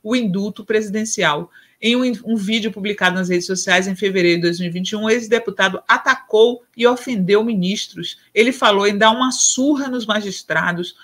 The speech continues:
defendeu o golpe militar de sessenta e quatro e o A I cinco. Ele está preso desde dois de fevereiro de dois mil e vinte e três, ou seja, há um ano. O que nós, o que eu, o que nós temos a comentar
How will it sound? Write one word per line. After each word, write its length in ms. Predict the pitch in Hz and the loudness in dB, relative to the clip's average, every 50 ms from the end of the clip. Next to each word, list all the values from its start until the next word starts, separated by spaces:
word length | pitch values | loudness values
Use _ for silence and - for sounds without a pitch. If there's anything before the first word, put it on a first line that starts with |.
| - _ _ _ | -20 _ _ _
defendeu 640 | 175 226 269 349 339 - 320 269 226 214 226 233 | 6 6 6 6 4 -2 -4 -4 2 4 4 4
o 80 | 247 233 | 4 2
golpe 280 | - 226 214 214 - 196 | 2 0 0 0 0 -6
militar 420 | 202 208 190 180 180 - 190 196 | -4 -4 -4 -4 0 2 2 2
de 80 | 190 - | 2 -2
sessenta 320 | 190 180 180 180 175 175 | -6 -6 -6 -6 -6 -6
e 40 | 165 | -6
quatro 440 | - - 190 190 202 196 - 226 - _ _ _ | -2 -2 -2 -2 -2 -4 -8 -16 -18 _ _ _
e 140 | - 208 226 | -4 0 2
o 80 | 226 220 | 4 4
A 100 | 214 233 | 4 4
I 60 | 240 | 2
cinco. 560 | 240 - - - - 196 196 196 - _ _ _ _ _ _ _ | -2 -6 -8 -6 -6 -6 -8 -8 -12 _ _ _ _ _ _ _
Ele 140 | - 202 202 | -2 -2 -2
está 240 | 220 - - 233 226 | -2 -2 0 0 0
preso 420 | 226 - - 180 180 190 190 185 | 0 0 -2 0 0 0 -2 -4
desde 380 | 185 180 196 196 208 208 202 190 | -2 0 0 0 0 0 -2 -6
dois 400 | 185 180 196 208 226 247 277 254 | -6 -2 2 4 4 4 2 0
de 80 | 254 | -4
fevereiro 440 | 247 254 247 233 226 226 190 190 202 | -4 -4 -4 -2 0 0 0 0 0
de 60 | 202 | 0
dois 140 | 196 202 208 | -2 -4 -4
mil 100 | 202 196 | -4 -6
e 40 | 208 | -6
vinte 140 | 208 220 214 | -6 -8 -10
e 60 | - | -8
três, 240 | _ 180 180 196 196 | _ -6 -6 -4 -4
ou 100 | 208 208 | -6 -6
seja, 460 | - - - 170 165 165 180 185 185 - _ _ _ _ | -6 -6 -6 -6 -6 -6 -6 -8 -10 -12 _ _ _ _
há 160 | 180 185 208 | 0 0 2
um 180 | 220 220 185 151 | 2 2 0 -2
ano. 300 | 143 139 139 139 135 - _ - _ _ _ | -4 -8 -12 -14 -16 -18 _ -20 _ _ _
O 80 | - 269 | -16 -16
que 400 | - - - - 427 370 - - | -12 -12 -10 -6 -4 -6 -6 -4
nós, 640 | 233 233 233 240 247 269 294 285 262 214 220 - - | -4 -2 0 2 2 4 4 4 2 0 -4 -6 -8
o 60 | - 285 | -10 -14
que 340 | - - - - 294 277 | -14 -14 -10 -6 -2 0
eu, 340 | 240 247 262 269 269 247 202 | 2 4 4 6 4 4 2
o 80 | 196 - _ _ _ _ | -2 -8 _ _ _ _
que 180 | - - 349 | -10 -8 -6
nós 640 | 339 269 226 220 220 233 254 269 277 269 - - - _ | -6 -4 -4 -4 -2 0 0 0 -2 -2 -8 -12 -14 _
temos 600 | _ 196 190 196 214 226 220 190 175 180 - - _ _ _ _ _ _ _ _ | _ -6 -4 -2 -2 -2 -2 -4 -6 -10 -16 -20 _ _ _ _ _ _ _ _
a 80 | - 247 | -8 -8
comentar 800 | - - 302 285 254 208 180 - - 190 196 208 208 196 - | -4 -2 -2 -2 0 -2 -4 -4 -4 -4 -2 -2 -4 -8 -12